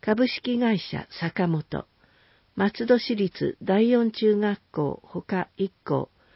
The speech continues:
トイレ改修機械設備工事。日本サービス株式会社、松戸市営新松戸住宅、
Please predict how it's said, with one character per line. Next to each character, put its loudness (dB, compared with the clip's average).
ト 4
イ 4
レ 2
改 -2
修 0
機 -18
械 2
設 -2
備 -2
工 0
事。 -20
日 4
本 4
サ 0
ー 2
ビ 0
ス -4
株 4
式 2
会 2
社、 -14
松 0
戸 8
市 0
営 4
新 2
松 2
戸 6
住 2
宅、 -6